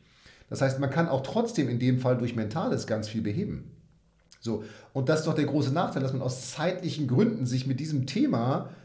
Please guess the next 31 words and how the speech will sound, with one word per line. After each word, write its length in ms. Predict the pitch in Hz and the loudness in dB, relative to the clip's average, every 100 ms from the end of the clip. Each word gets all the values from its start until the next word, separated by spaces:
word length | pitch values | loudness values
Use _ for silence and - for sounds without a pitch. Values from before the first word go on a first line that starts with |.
| - - | -16 4
offline 520 | 180 - 160 123 127 | 4 4 0 0 2
in 80 | 123 | 0
der 80 | 123 | -2
klassischen 420 | 151 147 131 135 | -2 -2 0 -2
Trainerstunde 600 | 151 190 131 127 135 127 | 0 0 2 2 2 0
gar 240 | 127 117 | 0 0
nicht 180 | 120 113 | -2 -2
beschäftigt. 580 | 120 185 - - 78 - - _ _ _ - | -2 -2 -2 -6 -10 -12 -20 _ _ _ -4
Oder 260 | 135 - | -2 -2
zumindest, 600 | - 139 147 127 - - - - _ _ _ _ _ - | 0 2 2 2 0 -10 -18 -20 _ _ _ _ _ -4
keine 220 | 123 143 | 0 2
Ahnung, 220 | 156 101 | 2 0
vielleicht 260 | 131 127 139 | 4 4 4
nur 160 | 127 | 0
zu 100 | 127 | 0
fünf 300 | 120 139 123 | 0 0 0
Prozent. 500 | 120 117 208 - - - - _ _ _ _ _ _ - | -2 0 0 0 -8 -16 -20 _ _ _ _ _ _ 0
Aber 160 | 131 | 4
jetzt 180 | 131 127 | 4 2
frage 220 | 143 143 | 0 0
ich 40 | 139 | 0
dich 160 | 131 | 0
mal, 180 | 143 131 | 2 4
was 140 | 127 | 4
sagst 300 | 135 127 - | 4 0 0
du 60 | 165 | 0
jetzt 180 | 147 131 | 2 2
spontan, 600 | 135 131 131 147 147 117 | 2 2 2 0 -2 -2
wie 120 | 160 | -2
viel 220 | 170 180 | 0 0
Prozent 680 | 175 147 131 - 139 156 | 0 0 0 2 2 0